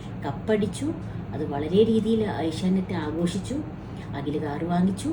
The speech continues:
അഖിൽ ഭയങ്കര സെറ്റപ്പായി. അല്ല അഖിലെ, സത്യമുള്ള കാര്യമല്ലേ അത്? അപ്പോൾ ഇങ്ങനെയുള്ള അഖിൽ മറ്റുള്ളവർക്ക് വേണ്ടിയിട്ട്, മറ്റുള്ളവർ പലതും പറയും, പല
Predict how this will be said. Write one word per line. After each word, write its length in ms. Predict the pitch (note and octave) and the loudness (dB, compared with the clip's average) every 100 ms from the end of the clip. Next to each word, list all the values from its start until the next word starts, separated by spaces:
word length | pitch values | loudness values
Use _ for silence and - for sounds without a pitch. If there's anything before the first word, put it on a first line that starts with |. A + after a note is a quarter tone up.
| F4+ | -2
അഖിൽ 220 | D3+ C#3+ D#3 D#3 | -2 0 0 0
ഭയങ്കര 320 | E3+ B3+ F4+ | 2 2 4
സെറ്റപ്പായി. 520 | A#3+ F#3 B2 B2 C3 G#3+ | 2 0 -2 -4 -4 0
അല്ല 120 | G#3+ | 0
അഖിലെ, 260 | F#3+ F#3+ G3 - | 2 0 0 -4
സത്യമുള്ള 440 | - A3 - G3+ F#3+ | -4 -2 2 2 4
കാര്യമല്ലേ 420 | E3+ D#3 C#3 C#3+ | 0 0 -2 -2
അത്? 160 | C#3+ D3+ - - - - - - - A3 | -4 -6 -8 -10 -10 -10 -10 -10 -6 -6
അപ്പോൾ 160 | C#4 - G#3 | -2 -2 2
ഇങ്ങനെയുള്ള 420 | G3+ C#4 D4 C#4+ | 4 6 4 4
അഖിൽ 300 | B3 F#3 G#3+ F#3+ - | 0 0 2 2 0
മറ്റുള്ളവർക്ക് 580 | G3 F3 B3 C#4 C#4+ D4 | -2 0 0 2 2 2
വേണ്ടിയിട്ട്, 380 | A3 E3+ F3+ - | 4 2 0 -4
മറ്റുള്ളവർ 440 | E3 - A#3 C#4 D#4 | -6 -4 -2 -2 0
പലതും 320 | A#3+ A3 C4+ C4 | 2 2 4 2
പറയും, 320 | G3 E3+ D3+ - - - - | 4 2 -2 -6 -10 -8 -2
പല 140 | G3 | 2